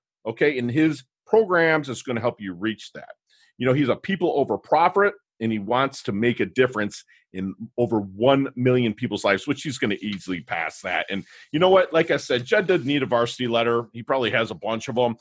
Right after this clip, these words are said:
but he's got the Time to Shine Today varsity squad letter. He's humble, he's healthy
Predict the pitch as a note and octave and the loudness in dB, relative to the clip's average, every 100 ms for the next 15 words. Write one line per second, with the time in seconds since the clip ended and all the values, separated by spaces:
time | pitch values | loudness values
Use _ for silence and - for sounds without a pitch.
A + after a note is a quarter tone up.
0 | - _ B2+ G3 D#3 G3 F3 C#3 B2 D3 | -14 _ 0 0 2 2 2 0 0 0
1 | D3+ B2+ D3+ B2+ B2 A2+ A2 G2+ G#2+ - | 2 0 -2 -2 -2 -2 0 0 -2 -4
2 | A2 - A2+ A2 A2 G#2+ G#2+ - - - | -10 -2 -2 0 -2 -2 -4 -6 -20 -10
3 | B2 - F#3+ F#3+ F#3 F3 - _ - G#2+ | -8 2 2 4 2 2 -4 _ -14 -6
4 | - E3+ E3+ E3 E3 E3 | 0 0 2 -2 -2 -6